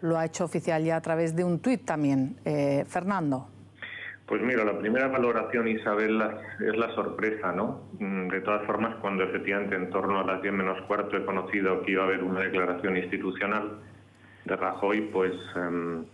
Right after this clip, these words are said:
Speaker 2: he pensado que hacía referencia a algo sobre el gobierno. Lo que pasa que a partir de las diez y diez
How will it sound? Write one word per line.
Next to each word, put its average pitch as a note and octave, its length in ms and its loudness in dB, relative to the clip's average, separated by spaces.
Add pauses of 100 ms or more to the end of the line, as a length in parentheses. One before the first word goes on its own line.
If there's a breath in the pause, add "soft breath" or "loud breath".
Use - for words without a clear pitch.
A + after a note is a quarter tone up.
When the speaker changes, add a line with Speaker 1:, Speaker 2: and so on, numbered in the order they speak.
(540 loud breath)
Speaker 2:
he - 60 -20
pensado G#2 480 -2
que F#2+ 100 -2
hacía F#2+ 460 0
referencia F#2 540 0
a - 20 2
algo F2+ 500 -2 (220)
sobre F#2 160 0
el F#2 80 2
gobierno. A2 440 0
Lo - 140 0
que - 80 -2
pasa G2 320 -4
que G2 180 0
a F#2+ 140 0
partir A2+ 460 0
de A2 100 2
las G2 320 -2
diez A#2 340 -2
y G2 120 -2
diez A2+ 240 0